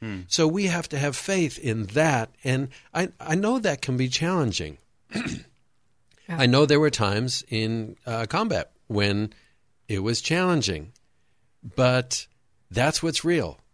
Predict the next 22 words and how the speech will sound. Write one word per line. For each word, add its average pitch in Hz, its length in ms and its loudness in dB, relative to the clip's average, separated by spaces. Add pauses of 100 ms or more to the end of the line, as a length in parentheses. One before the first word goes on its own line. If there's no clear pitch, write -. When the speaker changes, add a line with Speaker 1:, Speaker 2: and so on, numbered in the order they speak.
Speaker 1:
Mm-hmm. 113 380 -6
Speaker 2:
We 123 180 6
are 123 100 4
told 180 460 2
that's 104 300 -2
what's 92 220 -4
real. 85 320 -6
Our 117 140 4
faith 170 480 -2
is 131 280 0
based - 680 0 (360)
on 104 200 -2
that. 107 340 -2 (920)
And 113 460 2
you're 131 160 2
right 180 280 0
about 135 300 0
it 123 240 -6
being 131 260 2
an 110 80 0
exciting 120 720 0
opportunity. 110 880 -4